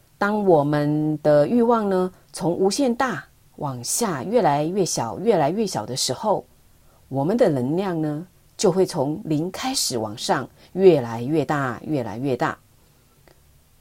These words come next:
我想这就说明了塞其兑，济其事，是能够为我们带来一种能量场提升的一个结果。像这样的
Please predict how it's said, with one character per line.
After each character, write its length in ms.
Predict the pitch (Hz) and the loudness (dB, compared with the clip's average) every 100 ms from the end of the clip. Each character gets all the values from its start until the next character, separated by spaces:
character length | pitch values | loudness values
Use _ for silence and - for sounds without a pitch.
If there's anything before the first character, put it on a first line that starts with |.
| _ _ _ _ | _ _ _ _
我 100 | 170 | 0
想 260 | 185 175 139 | 2 2 2
这 120 | 190 | 2
就 120 | 190 | 2
说 220 | 185 202 | 2 2
明 180 | 190 151 | 2 2
了 280 | 151 139 - _ _ | 2 2 0 _ _
塞 300 | - 226 226 | 0 2 2
其 220 | - 175 | 0 -6
兑， 360 | - 185 117 - _ _ | 0 0 0 -6 _ _
济 220 | - 143 | -4 -4
其 240 | 117 120 | -4 -6
事， 400 | 123 - 196 170 - _ _ - | -4 -4 -4 -6 -8 _ _ -12
是 220 | - 175 | -6 -2
能 260 | 151 139 151 | -2 -2 0
够 280 | 220 180 - _ - _ | 0 0 -4 _ -20 _
为 180 | 214 208 | 0 2
我 140 | 143 | 2
们 160 | 117 123 | -2 -4
带 220 | 147 196 | -2 -2
来 160 | 151 139 | 0 -2
一 140 | 147 | -4
种 300 | 190 156 110 - - | -4 -4 -6 -10 -6
能 300 | 143 151 180 | -2 -2 0
量 240 | 277 208 | -2 -2
场 280 | - - - - _ _ - | -6 -8 -12 -16 _ _ -16
提 260 | - 143 | -6 -2
升 280 | 180 - 233 | 0 2 0
的 100 | 220 | 0
一 140 | - 156 | -2 -2
个 140 | 190 | -4
结 280 | - 92 - | -6 -10 -12
果。 200 | - - _ _ _ _ _ _ _ _ _ _ _ _ _ _ _ _ _ _ _ _ _ - | -16 -18 _ _ _ _ _ _ _ _ _ _ _ _ _ _ _ _ _ _ _ _ _ -6
像 280 | - 247 | 0 0
这 160 | 240 254 | 2 2
样 240 | 262 240 | 2 0
的 280 | 196 190 185 | 2 2 2